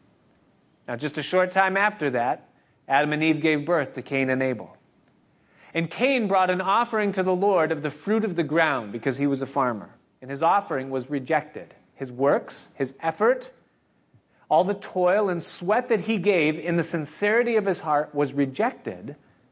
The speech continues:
Wherein at the same time, Abel, who was a shepherd, brought an offering of the firstlings of his flock and the fat thereof, which he bestowed no labor upon at all, except for the fact that he was the shepherd that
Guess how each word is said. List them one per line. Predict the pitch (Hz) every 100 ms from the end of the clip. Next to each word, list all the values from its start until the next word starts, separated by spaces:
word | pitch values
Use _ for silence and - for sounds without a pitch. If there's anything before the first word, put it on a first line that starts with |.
| _ _ _ _ _ _ _ _ -
Wherein | 170 196 208 196
at |
the | 185
same | 185 - 262 311
time, | 294 196 175 196 -
Abel, | 214 285 294 185 185
who | 202
was | 214 190
a |
shepherd, | - - 262 254 180 160
brought | 190 180
an | 175
offering | 180 220 226 202 190
of | - 170
the | 165
firstlings | - 240 277 277 180 160 170
of | 165
his | 147 185 180
flock | - 202 165 165 -
and | 180 214
the | 220
fat | - 214 208
thereof, | 160 135 117 107 151 165 _ _ _ _ _
which | - 151 -
he | 226
bestowed | 214 175 220 190
no | 202 311 339
labor | 175 151 147
upon | 147 - 175
at | 175 196
all, | 214 139
except | 147 180 170
for |
the | 165
fact | 151 175 156
that | 151
he | 147 175
was | 156
the | 147
shepherd | 131 214 208 127 120
that | 123